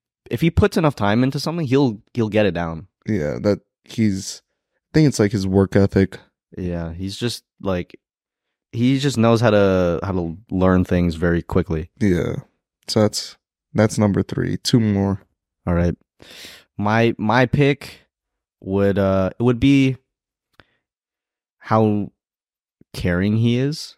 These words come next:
Speaker 2: Mm.
Speaker 1: like, nurturing wise, like, how he is with his older brother and his family. 'Cause, you know, his family, I, I'm not gonna put his business out here, but he,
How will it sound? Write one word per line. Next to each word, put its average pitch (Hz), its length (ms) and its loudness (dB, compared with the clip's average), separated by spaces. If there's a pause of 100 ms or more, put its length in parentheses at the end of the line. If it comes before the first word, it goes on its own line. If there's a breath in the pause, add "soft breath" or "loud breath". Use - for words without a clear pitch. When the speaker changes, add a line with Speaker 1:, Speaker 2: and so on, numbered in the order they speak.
(100)
Speaker 2:
Mm. 107 360 -4
Speaker 1:
like, 92 140 -4
nurturing 98 600 -2
wise, 110 320 0
like, 90 240 -4 (240)
how 101 180 2
he 101 100 4
is 98 140 2
with 101 120 2
his 95 140 2
older 90 280 -2
brother 92 420 0
and 87 80 -2
his 85 120 -6
family. 92 360 -2
'Cause, 92 400 -4 (480)
you 123 80 -4
know, 127 140 4
his 165 180 2
family, 170 600 0
I, 131 160 -4
I'm 139 100 2
not 160 80 2
gonna 127 120 2
put 113 100 4
his 98 120 2
business 101 340 0
out 92 160 0
here, 87 180 -2
but 87 280 -4 (960 soft breath)
he, 123 280 2